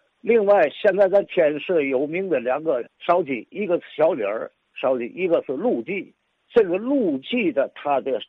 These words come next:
长辈就是在鸡鸭店经营鸡鸭的，前院是鸡鸭，鸡鸭店后院是鸡蛋行。我们家叫真鸡蛋行，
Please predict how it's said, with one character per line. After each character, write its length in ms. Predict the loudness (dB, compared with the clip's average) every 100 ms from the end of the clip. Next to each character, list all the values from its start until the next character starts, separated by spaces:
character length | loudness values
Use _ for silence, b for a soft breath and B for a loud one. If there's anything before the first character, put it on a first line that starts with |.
| -6
长 280 | -4 -4 -2
辈 300 | 0 0 -2 _ _ _
就 300 | -2 2 2
是 120 | 0
在 160 | 0 0
鸡 160 | 0 0
鸭 200 | 0 0
店 280 | 0 -2 -4
经 240 | -4 -4
营 160 | -4 -6
鸡 160 | -2
鸭 240 | 0 0 -4
的， 120 | -14 _ _ _ _ _
前 260 | 0 2 4
院 200 | 4 2
是 100 | -4
鸡 220 | -6 -2
鸭， 280 | 0 -2 -8 _ _ _
鸡 120 | 0
鸭 180 | 2 2
店 180 | -2 -6
后 280 | -4 0 0
院 120 | 0
是 120 | -6
鸡 240 | -10 -10
蛋 180 | -8 -8
行。 280 | -8 -10 -12 _ _ _
我 200 | -4 0 0
们 100 | 0
家 160 | -4
叫 180 | 0 -2
真 440 | -2 -2 -2 -2 -8
鸡 320 | -8 -8 -6 -4
蛋 200 | -4 -4
行， 220 | -10 -10